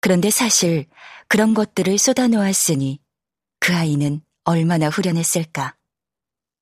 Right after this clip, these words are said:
지금 다시 생각해봐도 그 아이는 비밀일기의 쾌감에 빠져들지 않을 수 없었다.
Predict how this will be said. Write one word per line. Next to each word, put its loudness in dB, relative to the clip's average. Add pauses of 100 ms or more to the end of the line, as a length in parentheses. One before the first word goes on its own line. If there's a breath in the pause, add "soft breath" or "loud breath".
(1080)
지금 2
다시 0
생각해봐도 -2 (420 soft breath)
그 2
아이는 0 (380 loud breath)
비밀일기의 0
쾌감에 0
빠져들지 0
않을 0
수 -2
없었다. -8